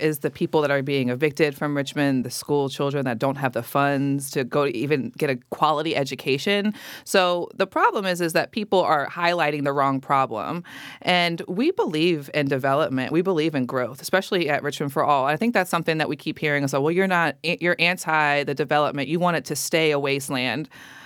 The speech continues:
Um, I just have to go back to remember it was not a wasteland before the first Coliseum. It was a Black neighborhood. Black people, Black churches were pushed out, just like they were in Jackson Ward with the highways, with the first Coliseum.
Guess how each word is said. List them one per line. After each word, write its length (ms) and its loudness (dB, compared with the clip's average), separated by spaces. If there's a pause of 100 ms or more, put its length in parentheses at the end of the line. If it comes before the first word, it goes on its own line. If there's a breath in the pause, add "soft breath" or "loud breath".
(160 loud breath)
Um, 460 -2 (1200 loud breath)
I 120 2
just 180 -4
have 220 0
to 80 -4
go 160 0
back 260 2
to 100 -4
remember 280 0
it 140 2
was 160 2
not 180 2
a 80 4
wasteland 800 2
before 640 2
the 100 -4
first 280 2
Coliseum. 720 2
It 100 4
was 140 0
a 60 6
Black 340 -4
neighborhood. 640 0 (340 loud breath)
Black 300 2
people, 360 2
Black 240 2
churches 400 0
were 120 4
pushed 400 -2
out, 340 0
just 200 -4
like 160 0
they 100 0
were 200 2
in 100 0
Jackson 360 -2
Ward 160 0
with 120 -4
the 80 -2
highways, 540 0 (240 loud breath)
with 140 2
the 140 0
first 380 0
Coliseum. 720 -2